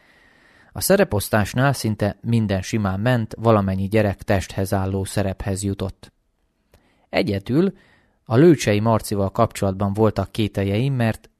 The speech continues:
mindenképpen az egyik király szeretett volna lenni a három közül, én viszont az írástudó szerepét akartam rábízni. Ő is próbált érvelni az elgondolása mellett, meg én is. Erősködött, hogy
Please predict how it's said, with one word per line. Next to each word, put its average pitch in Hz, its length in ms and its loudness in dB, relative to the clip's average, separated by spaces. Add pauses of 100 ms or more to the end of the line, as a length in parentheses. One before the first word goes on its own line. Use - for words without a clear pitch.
(300)
mindenképpen 156 680 -2
az 104 120 0
egyik 110 240 0
király 104 340 0
szeretett 98 460 -4
volna 101 300 -2
lenni 107 380 -2
a 110 60 2
három 101 420 0
közül, 127 400 0 (520)
én 156 220 0
viszont 139 400 -2
az 139 120 -2
írástudó 104 720 -2
szerepét 98 580 -2
akartam 98 520 -4
rábízni. 95 680 -6 (1200)
Ő 247 140 0
is 160 140 0
próbált 127 520 4
érvelni 107 500 2
az 104 220 -2
elgondolása 104 800 0
mellett, 117 400 -2
meg 101 160 -4
én 92 220 -4
is. - 280 -16 (540)
Erősködött, 120 720 2
hogy 104 220 -2